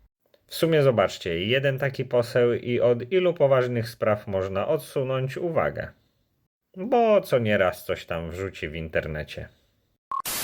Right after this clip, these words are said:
Firma Vorwerk, czyli producent Thermomixa, ma dwa kluczowe rynki na świecie. Jest to Polska oraz Niemcy.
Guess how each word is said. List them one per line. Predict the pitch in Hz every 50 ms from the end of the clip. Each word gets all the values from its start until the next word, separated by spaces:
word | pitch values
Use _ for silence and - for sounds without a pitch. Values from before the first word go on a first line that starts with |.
| - - - - - - - - - - - _ _ _ _ _ _ _ _ _ _ _ _ _
Firma | - - 131 117 113 107 104 101 98 95 92 92 92 90
Vorwerk, | 90 104 123 143 143 143 135 139 143 139 127 - - -
czyli | - - 120 107 107 110
producent | 107 - - 156 151 147 151 139 - 151 143 139 - - -
Thermomixa, | - 160 160 156 156 156 156 151 143 - - 151 143
ma | 143 143 143 139
dwa | 139 147 - 208 190 185
kluczowe | - 151 127 120 - - 95 87 90 85
rynki | 80 78 82 - - 85
na | 87 87
świecie. | - - - - - 71 - - 69 62 76
Jest | 82 87 85 - - -
to | 101 92 92 135
Polska | - - - 202 185 - - - - 95 78
oraz | 78 76 78 87 - -
Niemcy. | - 110 101 90 82 - - - -